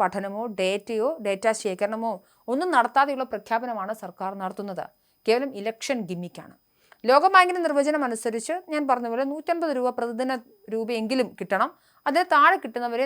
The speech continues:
നമുക്ക് അതിദാരിദ്ര്യർ എന്ന് വിളിക്കാവുന്ന സാഹചര്യമുണ്ട്. ഭക്ഷണം, പാർപ്പിടം, ആരോഗ്യ പരിരക്ഷ, വിദ്യാഭ്യാസം തുടങ്ങിയ ജീവിതത്തിന്റെ അടിസ്ഥാന ആവശ്യങ്ങൾ ഒന്നും താങ്ങാനാവാത്ത അവസ്ഥയിലൂടെ കടന്നു പോകുന്ന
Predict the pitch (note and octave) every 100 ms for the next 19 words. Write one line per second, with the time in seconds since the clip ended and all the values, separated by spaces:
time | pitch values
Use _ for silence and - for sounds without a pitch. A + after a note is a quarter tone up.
0 | B3+ A3 A3+ A#3 B3 A3+ A3 A3 G#3 A3+
1 | F#3+ G#3+ G#3+ G3+ F#3 G3 F#3 F3+ - E3+
2 | E3+ F3+ E3+ E3 D3 - _ _ _ A3
3 | G#3 C4 C#4+ D#4+ A3+ A3+ A3+ B3 F#3+ G#3+
4 | G#3+ A#3+ C#4 C4+ A#3 G3+ G#3 G#3 - D#4
5 | - _ _ - A3+ C#4+ C#4+ D4+ D4 C4
6 | B3 C4 A#3+ A#3+ B3+ C4+ B3+ A#3+ - D#4+
7 | E4 D4 B3+ B3 C#4+ C4 C4 C4+ F#4 G4+
8 | E4 C#4 C4+ D4 D4+ C4 A#3+ B3 C#4 D4+
9 | - _ _ - C4 D#4+ D#4+ D#4+ C4 C4
10 | C#4+ C4+ C4